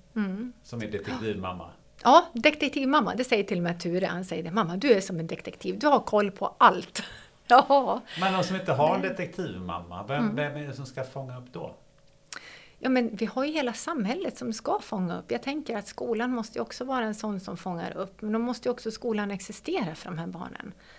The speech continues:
Speaker 1: Och existerar inte skolan, vilken ska fånga upp dem då, då? Om man har förälder som inte fångar upp. Förhoppningsvis så är det i socialtjänsten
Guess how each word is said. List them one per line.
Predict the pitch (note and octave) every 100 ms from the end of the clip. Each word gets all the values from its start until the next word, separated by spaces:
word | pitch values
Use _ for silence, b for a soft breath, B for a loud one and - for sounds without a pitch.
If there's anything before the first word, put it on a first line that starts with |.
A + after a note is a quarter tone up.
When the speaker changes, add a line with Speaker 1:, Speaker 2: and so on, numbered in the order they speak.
| B B B
Speaker 1:
Och | -
existerar | A#3 - A3 - D4+ C4+ G#3
inte | F#3 G3
skolan, | - A3 G3 A3+ F3+
vilken | F#3 G3 F#3
ska | F#3+
fånga | - G3 F#3+
upp | G3 -
dem | G#3
då, | G3+ B3+
då? | F3 F#3+ - _ _ _ _
Om | A3+
man | A3 G#3
har | F#3 F#3
förälder | - G#3 G3+ F#3
som | E3+ -
inte | G3 E3 -
fångar | C4 - F3 -
upp. | F#3+ - - B B B B B B B -
Förhoppningsvis | G#3+ - - - F#3 F#3 F#4+ F4+ - - -
så | - A#3+
är | A3
det | G3
i | F3+
socialtjänsten | - F#3+ G3+ E3+ D#3+ F3+ E3+ - - -